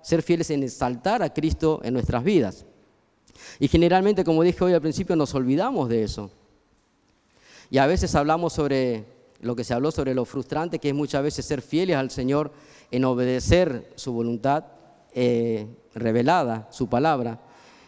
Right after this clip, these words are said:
Y lo que Dios generalmente quiere cuando Él revela su palabra hacia nosotros y para que nosotros seamos fieles, Él quiere desarrollar un carácter en nosotros. Y a veces pensamos, "Uh, qué aburrido que es", ¿no?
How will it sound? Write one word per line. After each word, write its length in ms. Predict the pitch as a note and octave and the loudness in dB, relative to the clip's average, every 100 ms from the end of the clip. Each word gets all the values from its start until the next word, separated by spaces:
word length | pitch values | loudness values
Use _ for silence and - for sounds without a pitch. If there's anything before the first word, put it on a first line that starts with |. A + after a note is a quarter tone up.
| _ | _
Y 460 | B2+ C3 B2 B2 A#2+ | 2 4 4 2 2
lo 140 | C3+ | 0
que 120 | D3 | 2
Dios 160 | D3 G#3 | 4 4
generalmente 520 | F#3+ E3 E3 F#3 F3 | 2 0 2 0 -2
quiere 280 | - F3 F3+ | 0 0 2
cuando 460 | D#3 D3 C#3 C3 B2+ | 2 2 2 2 0
Él 140 | E3 | -2
revela 360 | D3 D3 E3+ D#3 | 0 2 2 0
su 140 | C#3 | 0
palabra 400 | C3+ D3+ E3 D3 | 0 2 2 0
hacia 200 | - C3 | -2 -2
nosotros 580 | B2+ D#3 D#3 E3+ G3+ - - _ _ _ _ | -2 0 2 2 0 -4 -20 _ _ _ _
y 140 | - A#2+ | -2 0
para 240 | - C3 | 2 2
que 60 | C3 | 0
nosotros 280 | A#2+ D#3 | 0 0
seamos 220 | C#3+ D3+ C3+ | 0 -2 0
fieles, 260 | D#3 D3+ | 0 0
Él 80 | D3+ | -2
quiere 260 | D#3+ D#3+ C#3+ | -2 -2 -2
desarrollar 520 | A#2+ B2+ B2 D#3 D3+ | -4 -4 -4 -2 -2
un 80 | C3+ | -2
carácter 480 | A#2+ C#3 C#3+ B2+ | 0 -2 -2 -4
en 80 | A2+ | -4
nosotros. 500 | G#2+ G2 G#2 G2 - _ _ _ _ _ _ _ _ _ _ _ _ _ _ _ _ _ _ _ _ _ _ _ _ - | -6 -6 -10 -10 -16 _ _ _ _ _ _ _ _ _ _ _ _ _ _ _ _ _ _ _ _ _ _ _ _ -2
Y 60 | |
a 60 | A#2+ | 0
veces 200 | D#3 F3 | 2 2
pensamos, 500 | D3+ C#3 D3+ D#3 B2 | 0 2 2 2 -2
"Uh, 220 | - D3+ B2+ | -2 -2 0
qué 100 | D#3 | 2
aburrido 500 | D#3 D3 E3 E3+ D3+ | 2 2 2 2 2
que 200 | D3 F3 | 2 2
es", 200 | - - - _ _ _ - | -2 -12 -20 _ _ _ -10
¿no? 260 | A#2 C#3+ | -6 -6